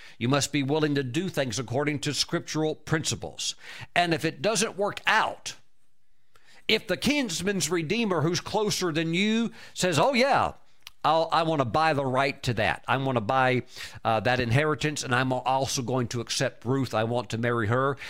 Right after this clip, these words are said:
Hey, if, if the g-, first guy in line would have said that, you gotta be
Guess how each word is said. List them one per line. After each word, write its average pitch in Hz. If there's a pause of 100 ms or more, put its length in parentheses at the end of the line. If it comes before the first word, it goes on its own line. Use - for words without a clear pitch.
(140)
Hey, 190
if, 160
if 156
the 147 (180)
g-, 147
first 269
guy 233
in 180
line 196
would 160
have 156
said 190
that, 196 (600)
you 165
gotta 254
be 170